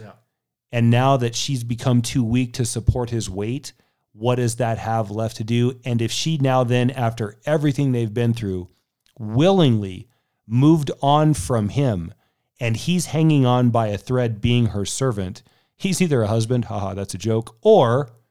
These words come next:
Speaker 2: just doesn't matter anymore either.
Speaker 1: Yeah, yeah.
Speaker 2: And obviously he's not her husband, and that was a joke, kind
Speaker 1: Mm-hmm.
Speaker 2: of, but, um,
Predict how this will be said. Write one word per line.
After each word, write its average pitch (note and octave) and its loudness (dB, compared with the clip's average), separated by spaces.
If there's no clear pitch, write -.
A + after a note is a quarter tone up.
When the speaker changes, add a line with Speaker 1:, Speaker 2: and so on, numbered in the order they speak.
Speaker 2:
just - 2
doesn't E3+ 0
matter D3 2
anymore C3+ 4
either. F3 0
Speaker 1:
Yeah, F#2+ -10
yeah. G#2 -20
Speaker 2:
And B2+ -4
obviously B2 0
he's A2 2
not G#2+ 4
her G2 -2
husband, F#2+ -2
and F#2+ 0
that G2+ -6
was A2 0
a F#2+ -6
joke, G#2 -4
kind A#2 -2
Speaker 1:
Mm-hmm. G2 -4
Speaker 2:
of, G2 -16
but, A2+ -2
um, A2+ 2